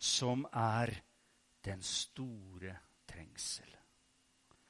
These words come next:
Og da er det digitale kommet så langt, som vi snakket om, at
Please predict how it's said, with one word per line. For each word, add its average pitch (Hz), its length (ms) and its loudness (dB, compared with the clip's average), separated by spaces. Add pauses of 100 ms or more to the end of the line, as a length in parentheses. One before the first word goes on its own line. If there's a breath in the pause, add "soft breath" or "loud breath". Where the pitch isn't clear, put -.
(540 soft breath)
Og 110 160 -4
da 147 400 6
er 135 320 4
det 120 160 0
digitale 107 880 0
kommet 113 400 -6
så 123 240 -2
langt, 175 540 -2 (260)
som 107 220 -8
vi 104 100 0
snakket 107 320 -2
om, 151 220 0 (1120 soft breath)
at - 460 0